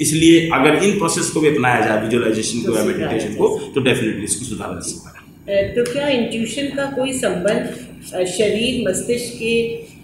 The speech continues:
Speaker 2: आपसी संबंध से भी होता है, डॉक्टर?
Speaker 1: हाँ, mind body relations को लेकर के बहुत लंबे समय तक तर्क वितर्क होते रहे हैं, और
Speaker 2: जी,
Speaker 1: मेरे
Speaker 2: जी।
Speaker 1: ख्याल में जब, जब से हम लोगों ने किताबें पढ़ी हैं, जब से लोगों ने ज्ञान की बातें की हैं, आज तक mind body relations के बारे में दुनिया भर की, अ,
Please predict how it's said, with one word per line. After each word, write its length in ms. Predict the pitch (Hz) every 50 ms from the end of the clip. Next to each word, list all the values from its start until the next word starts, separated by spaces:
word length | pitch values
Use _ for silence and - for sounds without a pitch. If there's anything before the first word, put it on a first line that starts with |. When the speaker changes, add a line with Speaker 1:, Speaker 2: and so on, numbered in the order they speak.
| - 160
Speaker 2:
आपसी 460 | 160 170 - - - - - 311 302
संबंध 460 | 302 - 294 277 269 285 285 285 277
से 180 | - - 285 285
भी 120 | 285 294
होता 260 | 294 285 285 285 302
है, 140 | 277 226 175
डॉक्टर? 320 | 160 143 151 - - 156 160
Speaker 1:
हाँ, 480 | 185 165 165 135 117 104 95 - - 120
mind 500 | 120 120 120 127 147 190 233 240 208 -
body 200 | 185 190 190 214
relations 440 | 202 208 214 185 185 196 214 214 -
को 100 | - 196
लेकर 220 | 190 190 185 196
के 140 | 190 - 190
बहुत 300 | 151 - 143 175 175 160
लंबे 180 | 165 165 165 165
समय 220 | 165 175 165 165
तक 140 | - - 139
तर्क 360 | - - - 160 160 156 151
वितर्क 340 | 147 143 143 147 147 131 120 117
होते 180 | 120 - 139
रहे 200 | 135 135 135 135
हैं, 140 | 135 135 131
और 160 | - 123 131
Speaker 2:
जी, 60 | 131
Speaker 1:
मेरे 140 | 131 143 135
Speaker 2:
जी। 60 | -
Speaker 1:
ख्याल 180 | 127 135 135 131
में 500 | 135 135 135 135 135 - 131 135 131 127
जब, 300 | 131 135 135 131 127 117
जब 160 | 120 139 139
से 180 | 139 - 139 135
हम 240 | 135 123 127 131 127
लोगों 180 | 127 123 131
ने 100 | 131 127
किताबें 400 | 127 127 - 123 123 127 123 -
पढ़ी 160 | 113 117 123
हैं, 220 | 120 117 120 120 113
जब 120 | 127 120
से 140 | - - 127
लोगों 260 | 120 120 120 120 123
ने 100 | 120 120
ज्ञान 320 | 110 113 113 120 120 117 120
की 60 | 117
बातें 400 | 110 113 110 - 117 107 - -
की 80 | 113
हैं, 320 | 113 113 110 - - 95 107
आज 140 | 123 131 127
तक 380 | 127 131 - 131 127 127 - 117
mind 240 | 117 123 123 120
body 180 | 117 120 113 117
relations 420 | 110 110 113 110 113 117 113 110
के 80 | - 117
बारे 180 | 107 110 110 110
में 120 | 107 95
दुनिया 240 | 107 131 147 147 131
भर 160 | 120 117 -
की, 120 | 120 120
अ, 220 | 113 - - -